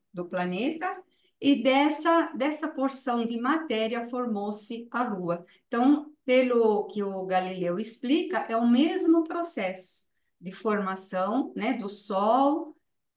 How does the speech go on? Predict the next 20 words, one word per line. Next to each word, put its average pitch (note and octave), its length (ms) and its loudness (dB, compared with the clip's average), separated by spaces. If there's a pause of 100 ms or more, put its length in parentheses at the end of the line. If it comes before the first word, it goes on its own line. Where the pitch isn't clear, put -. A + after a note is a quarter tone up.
(360)
e G3+ 120 -4
dos A3 260 -6
planetas C#4+ 840 2
e E4 80 2
dos D#4 220 -2
satélites, A#3 1080 -6 (360)
né? A#3+ 420 0
O F#3 180 -14
nosso, G3 480 -10
nosso F#3 320 -10
satélite F#3+ 680 -6
é B3 40 -2
a B3+ 120 -2
Lua. A#3 500 0 (400)
Outros A#3 540 4
planetas G#3+ 720 -2
formaram G#3 760 -2
os B3+ 140 -4
seus A3+ 220 0
satélites, D#4 960 0